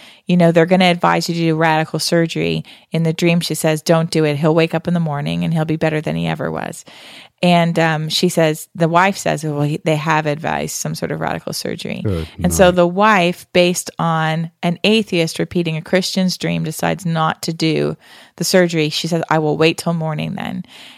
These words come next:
Speaker 1: And she waits till morning and Paul comes out of, um, I don't know if it was a coma or he becomes conscious again. And, uh, within a few months, he really was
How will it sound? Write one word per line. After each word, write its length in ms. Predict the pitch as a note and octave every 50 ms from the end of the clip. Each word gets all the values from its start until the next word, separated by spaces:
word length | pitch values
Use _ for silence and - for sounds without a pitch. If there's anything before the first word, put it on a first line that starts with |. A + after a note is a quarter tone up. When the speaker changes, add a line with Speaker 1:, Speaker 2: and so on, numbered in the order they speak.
| - _ _
Speaker 1:
And 540 | E3 E3 E3 D#3+ E3 E3+ E3 E3 E3 - - - _ _ _ -
she 160 | - - D#3+
waits 200 | E3 D#3+ D#3 -
till 140 | - F#3 F3+
morning 320 | E3 E3+ E3 E3 E3+ E3+
and 120 | D#3+ E3
Paul 220 | D#3+ - F3 E3+ E3+
comes 300 | - - D#3 D#3+ D#3 -
out 140 | - D#3+ D#3
of, 320 | D#3+ D#3+ D#3 - - - - _ _ _ _ _ _ _ _ _ _ D#3+
um, 420 | D#3 D#3 D3+ D#3+ E3 E3 - - _ _ _ _ _ _ _ _ _ _ _ - - - _ _ _ _
I 60 | - E3
don't 120 | D#3+ D#3
know 100 | D#3 D3
if 140 | D3 - -
it 80 | -
was 100 | - -
a 60 | - D3
coma 500 | - - - E3 D#3+ D#3+ D3+ D#3+ D#3+ D#3+
or 100 | D#3 D#3
he 120 | D#3 D#3+ D3+
becomes 380 | - E3+ E3+ F#3+ F3+ E3 D#3+ -
conscious 520 | - - E3 D#3 D#3+ - - E3 - -
again. 320 | - E3+ D#3+ F3 F3 E3+ - - - - - - - - - _ - _
And, 380 | D#3+ D#3+ D#3 D#3 E3+ E3+ D#3 F3
uh, 280 | - - - - - - - -
within 240 | E3+ F3+ - G3 F#3+
a 40 |
few 240 | E3+ - - A3 G#3+
months, 400 | F#3+ F3+ F3+ F3+ E3 D#3 D#3 -
he 140 | - - F#3+
really 440 | F3+ D#3+ - E3 E3 F#3 F3+ E3+ E3
was 580 | E3 E3 E3 E3 D3+ D#3 D3+ C#3 - - -